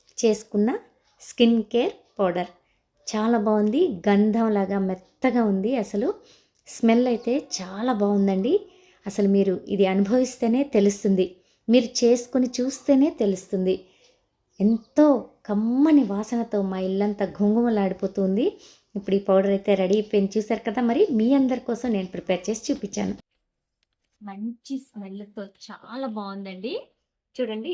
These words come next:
ఎంత బాగుందో. ఇది వన్ ఇయర్ నిల్వ ఉంటుంది చక్కగా. దీనిలో మనం వేప పొడి కలిపాం కదా, అది ఒక ప్రిజర్వేటివ్ అన్నమాట.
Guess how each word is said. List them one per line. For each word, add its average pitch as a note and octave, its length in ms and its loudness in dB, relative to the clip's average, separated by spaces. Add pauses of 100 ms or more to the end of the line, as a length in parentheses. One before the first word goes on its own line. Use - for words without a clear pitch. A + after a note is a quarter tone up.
ఎంత G#3+ 140 -8 (100)
బాగుందో. G3 300 -10 (120)
ఇది G#3+ 180 -18
వన్ G#3 220 -4
ఇయర్ A#3 240 -2
నిల్వ G#3+ 300 -4
ఉంటుంది G3 320 -12 (180)
చక్కగా. G#3+ 360 -6 (400)
దీనిలో B3 280 -4 (100)
మనం A3 160 -4 (200)
వేప G3+ 280 -6 (380)
పొడి A#3+ 240 -2
కలిపాం A3 380 -6
కదా, A#3 160 -6 (380)
అది F#3+ 100 -12 (100)
ఒక G#3 100 -16 (100)
ప్రిజర్వేటివ్ G3 640 -12
అన్నమాట. F#3 300 -14